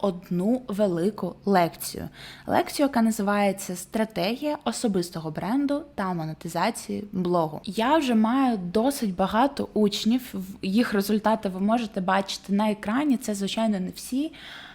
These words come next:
І усі вони мають класні результати завдяки одному простому інструменту, і це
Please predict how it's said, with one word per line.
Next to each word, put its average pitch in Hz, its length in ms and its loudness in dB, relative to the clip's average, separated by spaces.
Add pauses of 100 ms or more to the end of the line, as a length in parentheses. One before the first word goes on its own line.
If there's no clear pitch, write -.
(240)
І 220 380 0
усі 220 320 -2
вони 262 380 6
мають 226 320 2
класні 208 400 2
результати 190 600 2
завдяки 196 580 0
одному 220 540 4
простому 185 520 0
інструменту, 220 840 0
і 202 100 -2
це 254 360 -2